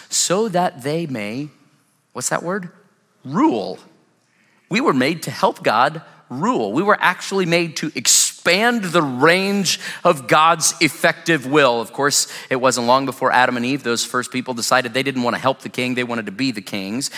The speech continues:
and they rebelled against their rule. They operated by their own little micro narratives and their own little kingdoms of self, by their own org charts. And yet, even after they rebelled, God promised he wasn't done.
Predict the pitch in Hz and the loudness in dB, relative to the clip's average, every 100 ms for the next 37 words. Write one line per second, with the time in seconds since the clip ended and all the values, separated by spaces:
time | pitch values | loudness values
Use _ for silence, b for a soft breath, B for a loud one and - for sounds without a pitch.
0 | B - 110 113 104 139 156 135 143 - | B -2 -2 -2 2 2 2 -2 -4 -2
1 | 131 127 110 101 107 120 B - 117 113 | -2 -2 -2 -4 -2 -4 B -4 2 2
2 | 123 117 113 117 110 117 113 113 120 113 | 2 -2 -4 -2 -2 -2 -2 -4 -4 -4
3 | 110 107 127 - 110 104 95 98 101 104 | -4 -2 -4 -6 -8 -6 -6 -8 -8 -8
4 | 98 95 107 131 127 127 - 107 107 104 | -8 -6 -6 -4 -6 -8 -8 -8 -6 -8
5 | 98 98 - 95 95 - 98 95 95 92 | -8 -8 -6 -4 -6 -4 -6 -6 -8 -10
6 | 92 - 107 95 - 92 92 - - B | -12 -10 -10 -10 -10 -10 -8 -8 -10 B
7 | B 110 113 113 143 160 147 139 135 120 | B -6 -4 -2 -2 -2 -2 -4 -6 -6
8 | 120 110 98 101 101 110 113 127 127 107 | -6 -6 -6 -6 -6 -8 -6 -6 -6 -6
9 | 143 143 113 90 85 110 | -6 -6 -6 -10 -12 -12